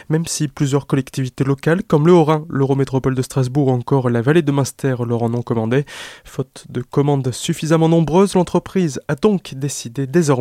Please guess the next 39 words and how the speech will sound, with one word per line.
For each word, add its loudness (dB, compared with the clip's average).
d'arrêter -4
d'en -4
produire -6
pour -8
se -8
remettre -2
à -2
concevoir 2
des 2
chaussettes. -4
Ne 2
pas 4
décevoir 2
les 4
Français, 0
voilà 2
ce -4
qu'a 0
demandé 0
Frédéric 0
Bierry, 2
le 2
président 2
du 0
Bas-Rhin, 2
à 0
Jean 2
Castex, -4
nouveau 0
Premier -2
ministre, -2
qui -12
parle 0
de -2
territoire 2
et 4
de 0
collectivité 2
locale. 2